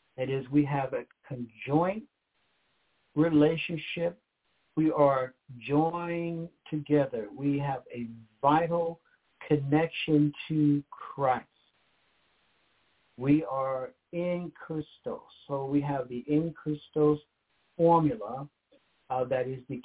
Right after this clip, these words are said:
key, uh, to Pauline theology. And so his emphasis in chapter one of Ephesians is what?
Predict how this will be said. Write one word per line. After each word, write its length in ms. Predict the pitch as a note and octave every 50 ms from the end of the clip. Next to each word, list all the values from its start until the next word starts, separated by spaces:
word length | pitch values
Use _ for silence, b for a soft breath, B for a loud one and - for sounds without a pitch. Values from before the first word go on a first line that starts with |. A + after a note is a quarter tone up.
| - -
key, 460 | - F#3 F3 D#3 C#3+ A#2+ A#2+ A#2+ A#2+ B2 _ _ _ _ _ _ _ _ _ -
uh, 460 | B2 B2 B2 B2 B2 B2 A#2+ A#2 - - - - - -
to 140 | - D3 C#3+
Pauline 560 | - - - C#3 C3+ C3+ C#3 C#3 C3+ C3+ - -
theology. 680 | - B2 A#2+ B2 B2 B2+ C3+ B2+ B2 - - A2+ - - _ _ _ _ _ _ _ _
And 180 | D3 C3 B2+ - -
so 500 | D#3+ D3+ C#3+ C#3 C3+ C3 C3 B2+ C3 - _ _ _ _ _ _ _ _ _
his 140 | - C#3+ B2+ - _
emphasis 400 | C3+ C#3 D3+ D#3 - - G3+ F3 -
in 140 | G3 F3+ E3 -
chapter 340 | - F3+ F3 F3 - - F3+
one 440 | E3+ E3 E3+ E3+ F3 F3+ F#3 F#3+ G3+ - _ _
of 160 | C#3 C3+ C#3+
Ephesians 480 | D3+ D3+ - F3+ F3+ F#3 F#3 F#3 E3 D3
is 140 | - D3 C#3+
what? 220 | D#3 E3 - -